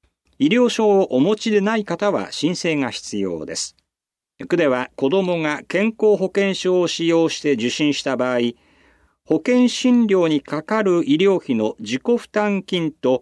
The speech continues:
入院時の食事代を助成しています。対象は、区内在住で健康保険に加入している中学三年生までの子ども、生活保護受給者などを除きます。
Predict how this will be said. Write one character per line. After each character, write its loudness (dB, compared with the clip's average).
入 4
院 4
時 0
の 0
食 -2
事 -2
代 0
を 2
助 -4
成 -2
し -10
て -4
い -4
ま -8
す。 -16
対 0
象 -2
は、 -2
区 -2
内 0
在 -2
住 0
で 0
健 0
康 2
保 -4
険 -2
に -2
加 -4
入 -2
し -8
て 0
い 2
る 0
中 0
学 -2
三 0
年 2
生 0
ま -2
で 0
の 0
子 -8
ど 0
も、 -6
生 0
活 -2
保 -2
護 0
受 0
給 0
者 -4
な 0
ど 0
を 2
除 -2
き -8
ま -4
す。 -10